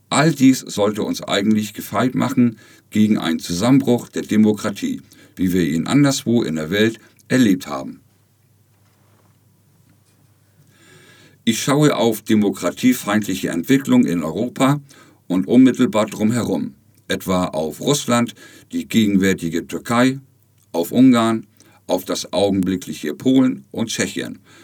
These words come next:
wo Pressefreiheit und die institutionellen Puffer der Demokratie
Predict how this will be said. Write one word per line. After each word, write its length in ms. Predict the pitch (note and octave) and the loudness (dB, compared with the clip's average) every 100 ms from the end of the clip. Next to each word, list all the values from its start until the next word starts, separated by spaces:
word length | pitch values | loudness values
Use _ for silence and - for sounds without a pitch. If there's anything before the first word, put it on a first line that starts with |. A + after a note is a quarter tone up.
| _ - | _ -6
wo 140 | F#2 | -6
Pressefreiheit 1040 | B2 C#3 D3+ - - D2+ E2 E2 B2+ - - - _ | -4 -4 -2 -4 -6 -6 -6 -2 -4 -4 -14 -20 _
und 200 | G2 - | -6 -2
die 140 | F2+ | -2
institutionellen 1160 | - G2+ G#2+ A2 G#2+ G#2 - F#2+ G2+ G2 F2+ F2+ | 0 -2 -2 -2 -4 -4 -2 0 2 0 -2 -6
Puffer 380 | - A#2+ F2 F2+ | -10 -4 -4 -2
der 140 | E2+ | -4
Demokratie 800 | F2+ F#2+ F2 E2 D2 G2 C3 G3+ | -2 -2 -2 -6 -8 0 0 0